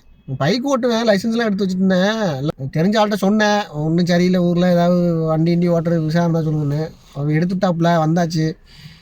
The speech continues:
வந்து வண்டி ஓட்டிட்டு இருக்கேன் தம்பி" அப்படின்னுவாப்புல. அதை, அந்த மாதிரி நிறைய பேர் வண்டி ஓட்ட தெரியாத ஆளுகள்லாம் வந்து இங்க வந்து நல்லா ஓட்டியிருக்காங்க.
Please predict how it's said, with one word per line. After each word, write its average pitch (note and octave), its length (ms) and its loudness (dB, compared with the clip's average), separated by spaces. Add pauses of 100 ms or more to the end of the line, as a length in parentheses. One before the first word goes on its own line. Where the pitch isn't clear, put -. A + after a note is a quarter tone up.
(280)
வந்து F3 220 2
வண்டி F3+ 240 4
ஓட்டிட்டு F3+ 140 4
இருக்கேன் E3+ 280 2
தம்பி" D#3 300 0
அப்படின்னுவாப்புல. C#3+ 440 -2 (760)
அதை, E3+ 260 0
அந்த E3+ 260 2
மாதிரி A3+ 280 0
நிறைய G3 300 0
பேர் A#3+ 180 2
வண்டி G#3+ 300 0
ஓட்ட G#3 260 2
தெரியாத G#3+ 400 2
ஆளுகள்லாம் G3+ 280 2
வந்து G#3 200 2
இங்க F#3+ 220 2
வந்து F#3+ 200 2
நல்லா F3 260 2
ஓட்டியிருக்காங்க. D3+ 460 0